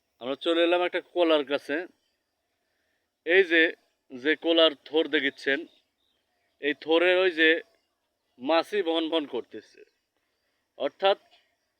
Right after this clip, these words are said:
এই মাছি যদি কলার গায়ের উপর পড়ে, তাহলে এই কলাটা নষ্ট হয়ে যাবে এবং ভবিষ্যতে দাউদ হবে। আমি আপনাদেরকে আরেকটা কলা দেখাচ্ছি। আপনারা দেখতে পাচ্ছেন আরেকটা কলা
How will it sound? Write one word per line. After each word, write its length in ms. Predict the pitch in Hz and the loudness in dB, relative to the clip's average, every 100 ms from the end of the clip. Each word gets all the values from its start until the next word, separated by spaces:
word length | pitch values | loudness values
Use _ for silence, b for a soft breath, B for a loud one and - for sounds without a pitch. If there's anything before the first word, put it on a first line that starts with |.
| _ _ - | _ _ 0
এই 180 | 170 | 4
মাছি 560 | 170 175 180 - 214 233 | 4 4 2 0 0 0
যদি 320 | 220 220 220 | 2 0 0
কলার 360 | 190 190 180 175 | 0 2 4 6
গায়ের 220 | 165 160 | 6 4
উপর 140 | 143 | 2
পড়ে, 380 | 135 143 131 170 - - - - - _ _ _ - | -2 0 2 0 -4 -20 -20 -20 -20 _ _ _ -2
তাহলে 420 | 147 156 170 175 | 0 2 4 2
এই 80 | 175 | 2
কলাটা 400 | 170 165 156 156 | 0 0 0 0
নষ্ট 340 | 156 147 - | -2 -2 -2
হয়ে 220 | 151 160 | 0 0
যাবে 300 | 156 165 180 | 0 -2 -2
এবং 200 | 165 147 | -4 -6
ভবিষ্যতে 580 | 131 139 143 156 - 190 - _ _ _ _ - | -8 -10 -10 -12 -10 -10 -14 _ _ _ _ 4
দাউদ 300 | 156 175 147 | 4 6 2
হবে। 300 | 113 92 85 _ _ _ _ _ - | -4 -8 -14 _ _ _ _ _ -10
আমি 180 | 135 175 | -2 0
আপনাদেরকে 460 | 165 180 180 180 | 2 0 0 2
আরেকটা 240 | 170 165 160 | 2 2 -2
কলা 240 | 151 147 | 0 0
দেখাচ্ছি। 560 | 135 131 - - 151 185 _ _ _ _ _ _ _ _ - - - _ _ _ _ _ _ _ _ | 0 -2 -4 -4 -6 -6 _ _ _ _ _ _ _ _ -16 -16 -16 _ _ _ _ _ _ _ _
আপনারা 220 | - 151 156 | -8 -4 -2
দেখতে 260 | 170 190 | -2 0
পাচ্ছেন 240 | 190 196 180 | -2 0 2
আরেকটা 280 | 175 190 | 2 0
কলা 440 | 175 170 147 139 | -2 2 4 4